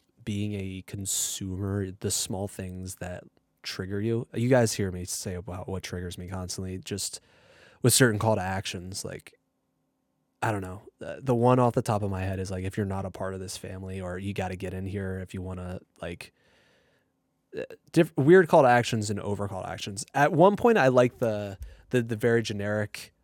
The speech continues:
uh, smash that fucking like button, you idiots, or, like, very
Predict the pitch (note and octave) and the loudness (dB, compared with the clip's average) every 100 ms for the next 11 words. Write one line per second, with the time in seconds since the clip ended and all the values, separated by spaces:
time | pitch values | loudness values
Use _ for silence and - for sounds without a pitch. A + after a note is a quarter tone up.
0 | - G#2 G2+ G2+ G#2 G#2 G2+ - - C#3 | -6 -4 -2 -2 0 -2 -2 0 0 0
1 | C#3 D3 - C#3+ - D3+ D3+ B2+ B2+ A#2 | 2 2 2 0 2 2 4 4 4 2
2 | A#2+ C#3+ B2+ G#2 F#2+ G2 - G#2 G2+ A2 | 2 0 0 0 0 -6 -8 -10 -6 -4
3 | A2+ - - A2 G#2+ G#2 A2+ A#2 B2+ B2 | -4 -6 -6 -4 -4 -4 0 4 4 4
4 | A2+ | 2